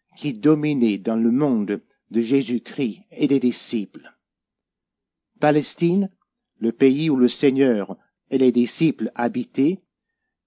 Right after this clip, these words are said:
était occupé. Ils avaient le culte de l'empereur.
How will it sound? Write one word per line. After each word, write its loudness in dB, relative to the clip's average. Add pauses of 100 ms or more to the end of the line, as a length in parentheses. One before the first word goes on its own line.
était 0
occupé. -2 (1500)
Ils 2
avaient 2
le 4
culte 0
de 0
l'empereur. -2